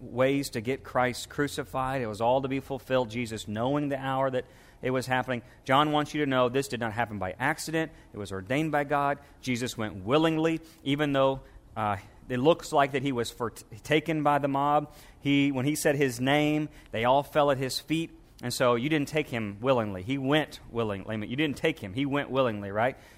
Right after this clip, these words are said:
So if he can speak his own name, uh, then people fall out. This guy went to the cross of his own accord. That's the important part John wants you to know, and that this was all foretold.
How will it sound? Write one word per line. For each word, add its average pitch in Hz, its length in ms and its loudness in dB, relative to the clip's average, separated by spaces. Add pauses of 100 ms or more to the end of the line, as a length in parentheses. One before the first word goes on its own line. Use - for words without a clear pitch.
So 131 240 4
if 127 200 0
he 175 120 2
can 160 160 0
speak 165 280 -2
his 143 140 0
own 135 260 2
name, 117 440 -2 (440)
uh, 107 340 2 (260)
then 117 300 0 (420)
people 151 260 0
fall 127 320 4
out. 131 340 2 (320)
This 170 200 -2
guy 139 200 6
went 135 260 0
to 143 60 -2
the 120 120 -2
cross 113 360 2
of 107 140 0
his 107 120 -4
own 113 200 -2
accord. 104 420 -4
That's 139 260 2
the 139 120 -2
important 120 380 -2
part 113 220 0
John 117 200 -2
wants 117 240 -6
you 117 80 -6
to 127 40 -6
know, 151 280 0 (400)
and 170 260 2
that 147 240 6
this 151 160 2
was 143 160 -2
all 127 160 6
foretold. 123 800 0